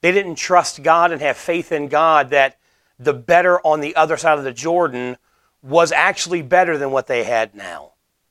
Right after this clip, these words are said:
And they liked what they had now and didn't want to risk what they had now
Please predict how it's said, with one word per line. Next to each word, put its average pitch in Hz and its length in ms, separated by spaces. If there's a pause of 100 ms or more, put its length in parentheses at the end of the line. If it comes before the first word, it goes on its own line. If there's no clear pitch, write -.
(160)
And 143 200
they 170 160
liked 160 400
what 175 140
they 156 120
had 139 280
now 123 460 (300)
and 135 140
didn't 151 180
want 151 140
to 139 60
risk 135 720 (240)
what 135 200
they 123 140
had 151 460
now 127 600